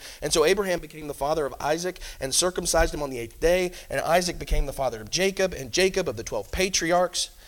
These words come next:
And then in verse nine, we move from Abraham to the patriarchs. The patriarchs became jealous of Joseph and sold him into Egypt. Yet God was with him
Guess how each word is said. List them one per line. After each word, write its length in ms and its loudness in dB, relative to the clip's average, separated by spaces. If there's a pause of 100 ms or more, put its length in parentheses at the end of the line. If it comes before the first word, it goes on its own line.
(180)
And 60 -4
then 80 6
in 40 4
verse 220 2
nine, 240 4
we 60 2
move 200 0
from 140 -2
Abraham 460 0
to 380 0 (220)
the 80 0
patriarchs. 600 -2
The 60 -4
patriarchs 500 4
became 280 8
jealous 300 -2
of 80 -10
Joseph 380 -2
and 120 -6
sold 220 2
him 80 -2
into 240 -8
Egypt. 420 -4 (460)
Yet 180 6
God 220 6
was 120 -2
with 200 6
him 220 2